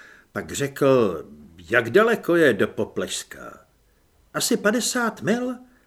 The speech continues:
odpověděla Angua a dodala: "Tak šest hodin, co by vlk doběhl." "Dobrá.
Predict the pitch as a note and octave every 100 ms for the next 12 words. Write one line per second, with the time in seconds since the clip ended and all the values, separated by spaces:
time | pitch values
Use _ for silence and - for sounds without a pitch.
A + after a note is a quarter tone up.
0 | _ A#2 - C3 C3+ E3+ G3 F#3+ - A2+
1 | C3 D3 E3+ E3 C3 A2 F#2+ - A#1+ G#1+
2 | _ _ _ _ - C2+ - - - -
3 | - A3+ - - A3 A#3+ F#3+ D3+ - E3+
4 | E3+ C3+ G3+ G3+ E3 F#3 A3 D#3+ F2 D#2+
5 | - _ _ _ _ _ - - C#3+ C3+
6 | A#2+ E2 C2+